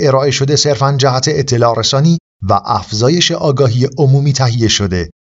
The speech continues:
و جایگزین توصیه‌ها و دستورات پزشکی فردی نبوده و لازم است در هر مورد با پزشک معالج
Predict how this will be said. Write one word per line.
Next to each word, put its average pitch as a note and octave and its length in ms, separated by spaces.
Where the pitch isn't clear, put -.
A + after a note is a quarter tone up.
و A2+ 180
جایگزین C#3+ 600
توصیه‌ها C#3 600
و G2+ 100
دستورات C#3+ 560
پزشکی A#2 540
فردی F#2 380
نبوده E3+ 560
و A#3+ 40
لازم A2 420
است - 380
در G#2+ 140
هر E3 280
مورد F#3+ 360
با G2 260
پزشک B2 440
معالج G2 600